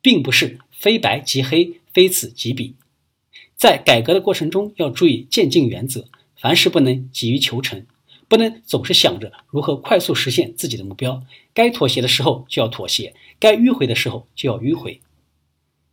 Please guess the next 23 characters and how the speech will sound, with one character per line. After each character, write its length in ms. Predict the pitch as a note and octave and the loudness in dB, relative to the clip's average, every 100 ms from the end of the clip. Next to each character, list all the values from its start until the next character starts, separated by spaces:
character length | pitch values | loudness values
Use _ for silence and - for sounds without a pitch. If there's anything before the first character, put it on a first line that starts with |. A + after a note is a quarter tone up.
| _ | _
今 160 | - A#3 | 2 2
天 120 | A#3 | 2
的 60 | A3 | 0
分 160 | A3+ | 0
享 240 | A3 B2 - | 0 -2 -6
就 140 | B2+ | -6
是 80 | - | -4
这 120 | - | -2
样， 140 | A#2 - _ _ | -4 -8 _ _
请 220 | - C3+ | -4 -2
关 180 | C3+ A3 | 0 -2
注 280 | A#3 F#3+ - | 0 -2 -4
我 60 | G2+ | -10
们 100 | F#2+ | -6
的 100 | A2+ | -4
微 120 | C#3+ | -4
信 160 | E3 | -6
号 260 | C#3+ D#3 - _ _ | -8 -10 -12 _ _
“黄 140 | B2+ | 0
老 80 | A#2+ | 0
师 100 | - | -4
读 140 | - | -12
书”， 300 | G#2 C3+ C3 | -10 -8 -10